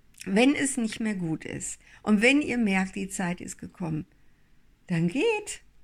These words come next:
traut euch, nehmt den Wanderstab in die Hand und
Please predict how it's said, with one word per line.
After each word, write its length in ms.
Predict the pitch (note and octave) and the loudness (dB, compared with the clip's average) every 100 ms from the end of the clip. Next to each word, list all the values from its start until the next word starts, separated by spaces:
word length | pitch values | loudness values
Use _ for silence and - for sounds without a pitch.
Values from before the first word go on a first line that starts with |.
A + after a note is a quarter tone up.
| _ - | _ -8
traut 360 | - F#4+ - | -4 -4 -4
euch, 440 | - C4+ D4+ - - _ _ _ - | -2 0 0 -4 -16 _ _ _ -2
nehmt 260 | A#3 C#4 B3 | 2 2 2
den 220 | F3+ E3+ | 0 2
Wanderstab 720 | G3+ A#3+ A#3 A3 - G3+ G3 | 2 4 2 -2 -4 -6 -6
in 140 | - F#3 | -4 -2
die 200 | F3+ F3+ | 0 0
Hand 400 | E3+ E3 F3 - _ - - - | -2 -4 -6 -12 _ -20 -20 -8
und 300 | E3 D#3+ | -6 -6